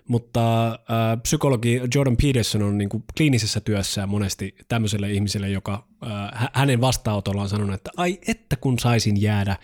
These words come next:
äh, eläkkeelle tänään. Niin hän käyttää tämmöistä metodia, että okei, no katsotaan ihan numeroiden valossa, että sä oot nyt neljäkymmentäkaksi V, että sä jäisit nyt eläkkeelle ja niinku tilastollisesti sanotaan, että sulla on nelisenkymmentä vuotta tässä vielä aikaa.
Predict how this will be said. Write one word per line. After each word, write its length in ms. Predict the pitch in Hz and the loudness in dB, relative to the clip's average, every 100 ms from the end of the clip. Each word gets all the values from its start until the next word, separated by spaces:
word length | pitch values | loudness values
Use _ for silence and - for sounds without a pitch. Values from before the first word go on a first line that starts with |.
| - - - - - | -14 -20 -20 -20 -6
äh, 60 | 98 98 95 98 - | -2 0 0 -2 -2
eläkkeelle 680 | 110 92 80 - 80 80 82 - | -2 -2 -4 -12 -12 -12 -14 -8
tänään. 440 | 95 90 92 90 - - - - | -6 -4 -8 -10 -16 -18 -20 -10
Niin 260 | 110 107 110 | -4 -4 -2
hän 200 | 117 123 131 | -4 -4 0
käyttää 360 | 139 123 117 110 | 0 2 0 0
tämmöistä 280 | 117 - | 0 2
metodia, 400 | 123 131 104 98 | 0 0 -2 -2
että 180 | 95 180 | -6 -6
okei, 200 | 190 208 | -4 0
no 120 | 196 - - - - - | -2 -2 -12 -20 -20 -6
katsotaan 320 | 247 247 185 | -2 0 2
ihan 140 | 156 170 | 2 4
numeroiden 460 | 156 113 98 92 | 2 2 0 -2
valossa, 480 | 98 92 90 - 95 - - | -2 -4 -4 -6 -8 -12 -8
että 220 | 123 - | -8 -4
sä 80 | 202 | -4
oot 100 | 185 | 0
nyt 180 | 175 - | -2 0
neljäkymmentäkaksi 640 | 156 120 - 120 120 - | 0 -2 -2 -4 -4 -6
V, 160 | 98 92 - - - - - - | -8 -8 -10 -18 -20 -20 -14 -10
että 440 | 117 - 117 120 | -8 -2 0 0
sä 100 | 147 | 0
jäisit 280 | 151 139 139 | 0 0 0
nyt 140 | 131 | -2
eläkkeelle 500 | 151 123 - 117 110 | 0 0 0 0 2
ja 100 | 113 | 2
niinku 180 | 113 117 | 0 -2
tilastollisesti 640 | 123 113 101 - 95 98 - | 0 0 0 -4 -4 -4 -4
sanotaan, 400 | - 98 - 101 | -4 -4 -6 -10
että 100 | - | -6
sulla 100 | 156 | -4
on 60 | 170 | 0
nelisenkymmentä 600 | 120 98 95 95 92 104 | 0 0 -2 -6 -8 -10
vuotta 280 | 92 - | -10 -12
tässä 260 | 104 - 107 | -8 -6 -6
vielä 200 | 98 95 | -8 -10
aikaa. 440 | 98 95 - 104 | -10 -12 -12 -12